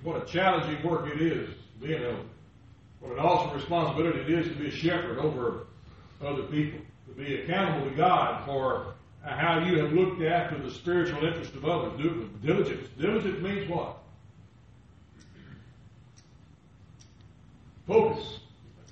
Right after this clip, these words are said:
Attention, energy focused in a single direction. That's what diligence is, concentrating on it and doing your best to accomplish it.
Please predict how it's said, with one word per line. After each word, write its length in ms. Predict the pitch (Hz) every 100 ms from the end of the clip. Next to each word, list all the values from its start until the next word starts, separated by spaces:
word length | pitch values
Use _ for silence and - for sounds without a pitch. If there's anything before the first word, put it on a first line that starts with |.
| - -
Attention, 600 | 139 - 208 - 147 101 -
energy 760 | 196 240 - 226 226 226 - - -
focused 380 | 190 220 196 165
in 120 | 180
a 60 | -
single 320 | 185 196 185
direction. 540 | 170 160 147 - 127 - - - - - - 104
That's 320 | 131 151 147 147
what 220 | 147 123
diligence 440 | 139 123 120 113
is, 340 | 123 123 120 - - -
concentrating 680 | 160 175 170 156 170 160 151
on 200 | 147 147
it 60 | 147 - - -
and 80 | 110
doing 200 | 135 135
your 140 | 135
best 340 | 127 131 131 127
to 60 | 117
accomplish 400 | 131 117 - -
it. 160 | -